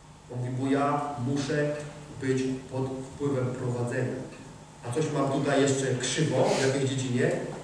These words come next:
w danej chwili”, prawda? Nie rozumiem czegoś, nie czaję czegoś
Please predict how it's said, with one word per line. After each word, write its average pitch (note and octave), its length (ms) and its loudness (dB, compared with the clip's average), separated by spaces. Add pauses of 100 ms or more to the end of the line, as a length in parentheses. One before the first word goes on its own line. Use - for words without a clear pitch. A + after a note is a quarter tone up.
(200)
w A#2 60 -8
danej F3 280 6
chwili”, - 540 8 (260)
prawda? - 480 0 (340)
Nie D3 100 4
rozumiem D#3+ 480 8
czegoś, C#3+ 360 6
nie D#3 140 4
czaję C#3 340 6
czegoś - 320 4